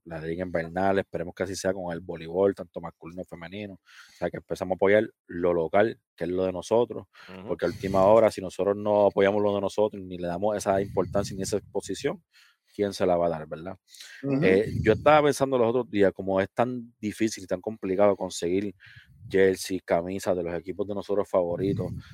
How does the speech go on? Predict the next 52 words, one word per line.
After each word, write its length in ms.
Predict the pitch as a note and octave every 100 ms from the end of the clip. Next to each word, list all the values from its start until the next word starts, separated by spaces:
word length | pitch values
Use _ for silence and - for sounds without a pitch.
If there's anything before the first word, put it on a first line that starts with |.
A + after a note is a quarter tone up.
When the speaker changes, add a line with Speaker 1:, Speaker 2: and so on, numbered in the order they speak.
| -
Speaker 1:
tanto 280 | G2+ G2+ F#2+
como 180 | G2+ F#2+
nosotros 320 | F2+ G2 A#2
que 60 |
estamos 260 | C3+ A#2+ C3+
en 60 | B2
Estados 360 | - G#2+ B2 G#2
Unidos, 360 | G#2+ A#2 F#2 - - - - - _
como 240 | G2+ G2
hasta 220 | F#2+ -
las 100 | F#2+
mismas 260 | F2 G2+ A#2+
personas 320 | - A2 A2+ A2+
que 80 |
están 180 | G#2+ G#2
en 80 | A2
Puerto 300 | A2 G2 F2+
Rico, 260 | G#2 A#2 G2+
se 120 | F#2
les 60 | E2+
hace 120 | A2
tan 240 | - G#2+
difícil 380 | A2+ G2+ A2+ A#2+
conseguir 500 | A#2 G2 F2+ G2 G#2 _
cosas 400 | - A2+ A#2+ G2+
para 200 | F#2 F2
apoyar, 440 | E2+ F2 F2+ A2+ - - - -
ropa 220 | A#2 C3+
para 180 | A2 G2
apoyar 280 | F2+ F#2
su 120 | A#2 B2+
equipo, 520 | G2+ A2 G2 - - -
de 80 |
su 140 | F2 F2+
pueblo, 440 | G#2 G#2+ F2 F2 _ _ _ _ _
o 120 | G#2
cualquier 360 | G#2+ F#2+ A2 -
cosa, 260 | C3 C3+
porque 280 | G#2 F#2+ F#2+
yo 120 | F#2
quisiera 320 | A2 A2 B2
tener 260 | B2 G#2+ A#2+
la 140 | B2
oportunidad 400 | G#2 G2 G2 F#2
de 100 | A2+
tener 220 | A#2 F#2+ A2
una 160 | A2+
jersey 280 | G2+ - C3+
de 60 | A2+
todos 240 | F#2 A#2+
los 120 | A#2
equipos. 360 | F2+ A2+ -